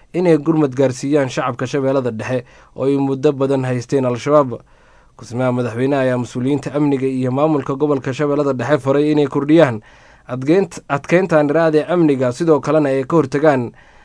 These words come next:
dhagaraha cadowga ay soo maleegayaan. Isla walalka fatahaadaha ee Hirshabelle ayaynu ku guda jirnaaye.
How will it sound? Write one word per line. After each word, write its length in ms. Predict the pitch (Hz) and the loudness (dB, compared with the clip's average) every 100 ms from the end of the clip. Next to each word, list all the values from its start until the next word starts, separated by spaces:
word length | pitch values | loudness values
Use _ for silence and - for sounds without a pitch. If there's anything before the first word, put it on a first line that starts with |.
| _ - | _ -10
dhagaraha 560 | 120 143 156 143 127 | -4 2 2 2 2
cadowga 480 | 147 139 127 127 117 | 2 2 2 0 -2
ay 140 | 127 123 | -4 -4
soo 140 | 143 | -2
maleegayaan. 720 | 139 135 135 127 131 110 104 - _ _ _ _ _ _ _ _ | 0 2 0 0 -2 -2 -10 -18 _ _ _ _ _ _ _ _
Isla 240 | - 139 156 | -4 2 2
walalka 400 | 175 180 175 160 | 2 0 -2 0
fatahaadaha 720 | 156 156 147 151 160 170 156 151 | -4 -4 -2 0 2 2 2 0
ee 80 | |
Hirshabelle 440 | 156 151 156 151 147 | 0 -2 0 2 2
ayaynu 160 | 147 143 | 2 0
ku 140 | 156 | -2
guda 160 | 147 139 | -2 -2
jirnaaye. 640 | 135 135 139 135 101 101 | -2 0 0 -2 -4 -12